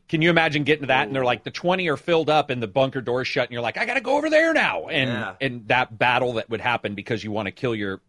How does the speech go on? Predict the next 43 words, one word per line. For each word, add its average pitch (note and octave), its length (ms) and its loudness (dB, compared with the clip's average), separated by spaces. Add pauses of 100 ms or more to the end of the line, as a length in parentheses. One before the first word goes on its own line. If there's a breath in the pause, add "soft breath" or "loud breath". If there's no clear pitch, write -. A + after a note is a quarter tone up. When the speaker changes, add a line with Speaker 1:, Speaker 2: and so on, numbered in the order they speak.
(140)
Speaker 1:
the - 80 -16
people G#2+ 300 -6
around G#2 340 -2
you G2+ 100 -6
Speaker 2:
Mm. F2+ 40 -14
Speaker 1:
so G2 160 -6
that F2+ 180 -8
you G2+ 140 -6
can F#2 180 -12
take F#2+ 220 -8
that F2+ 180 -8
spot - 280 -8
in - 40 -20
the E2+ 80 -18
bunker. F2 320 -16
Speaker 2:
Interestingly, C3+ 720 -10
you A2+ 200 -10
have A2+ 140 -6
that G#2+ 200 -10
new A#2+ 260 -10
potential B2 440 -14
battle G#2+ 320 -8
royale G#2 340 -8
mode G2+ 320 -14
dropping G#2 480 -12
in F#2 100 -14
summer, G#2+ 600 -10
probably A2+ 260 -10
around G#2+ 240 -12
E G#2 160 -16
three G2+ 320 -16
time. F2+ 420 -12
So F#2+ 320 -12
I'd G2 220 -10
imagine G2+ 400 -12
this G2 120 -16
is G2+ 120 -20
something G2 240 -16
that's F#2 120 -18
gonna G2 120 -20
be F#2+ 80 -16
mentioned F#2+ 400 -18
during F#2 460 -14